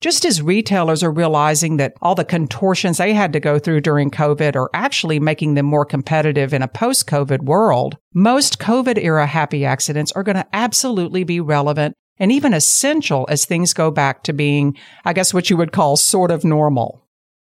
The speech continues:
So there are a lot of examples, but hopefully you get the gist and you see how pervasive happy accidents are. All of it makes me giddy because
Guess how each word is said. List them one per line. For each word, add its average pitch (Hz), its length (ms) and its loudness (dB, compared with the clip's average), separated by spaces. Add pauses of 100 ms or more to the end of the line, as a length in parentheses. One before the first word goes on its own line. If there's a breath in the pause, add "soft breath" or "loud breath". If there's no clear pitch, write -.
(160)
So 302 160 -2
there 285 120 0
are 262 60 0
a 254 40 0
lot 302 220 4
of 262 80 0
examples, 151 600 0
but 147 180 -2
hopefully 262 440 0
you 196 140 2
get 175 180 -4
the 160 80 0
gist 156 420 0
and 160 140 0
you 170 80 0
see 247 260 0
how 220 160 0
pervasive 180 720 0
happy 147 360 -2
accidents 139 500 -2
are. 135 440 0 (580)
All 311 260 4
of 220 80 2
it 180 140 0
makes 165 280 0
me 160 140 0
giddy 147 380 0
because 156 340 -2